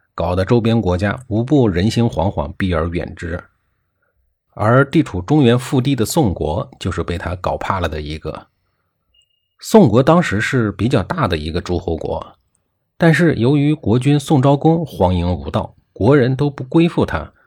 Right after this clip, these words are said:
使得宋国的政局很不稳定，因此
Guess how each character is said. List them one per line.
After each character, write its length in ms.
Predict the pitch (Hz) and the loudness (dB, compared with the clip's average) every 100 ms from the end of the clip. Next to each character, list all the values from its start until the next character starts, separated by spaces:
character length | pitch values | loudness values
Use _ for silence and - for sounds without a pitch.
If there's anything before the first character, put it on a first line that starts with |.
| _ - | _ -10
使 260 | - 95 | -6 -4
得 160 | 78 90 | -2 -4
宋 240 | - 139 | -2 0
国 120 | 95 | 0
的 80 | 104 | -2
政 240 | 127 160 101 | 0 0 0
局 200 | 82 123 | -2 -4
很 240 | - 78 | -4 -4
不 140 | 135 | 0
稳 180 | 147 87 - | 2 0 -2
定， 180 | 90 - _ _ _ _ _ _ _ _ _ _ _ - | -8 -8 _ _ _ _ _ _ _ _ _ _ _ -10
因 200 | 87 82 | -6 -6
此 300 | 85 80 73 | -6 -10 -12